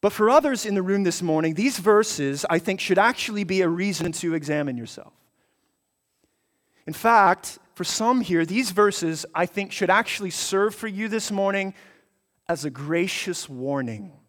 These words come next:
Because there are some in the room this morning who are perhaps deceived. Even you call yourself a Christian, when in fact, you're actually devoid of spiritual life.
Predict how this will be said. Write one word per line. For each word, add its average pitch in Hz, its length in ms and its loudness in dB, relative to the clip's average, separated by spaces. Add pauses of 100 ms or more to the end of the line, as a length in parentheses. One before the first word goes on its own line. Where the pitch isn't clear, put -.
(2250)
Because 202 400 4
there 190 200 4
are 196 80 6
some 285 260 0
in 294 80 2
the 226 60 2
room 202 200 2
this 185 180 -2
morning 185 240 0
who 180 140 2
are 180 60 4
perhaps - 760 -4 (420)
deceived. - 640 -4 (1500)
Even 190 160 -4
you 214 80 -2
call 226 260 4
yourself 233 380 0
a - 40 -16
Christian, - 420 -6 (1120)
when 165 140 -2
in 190 80 0
fact, 247 420 2 (680)
you're 175 140 -2
actually 196 320 0
devoid 180 320 4
of 185 80 0
spiritual 196 380 -4
life. - 500 -10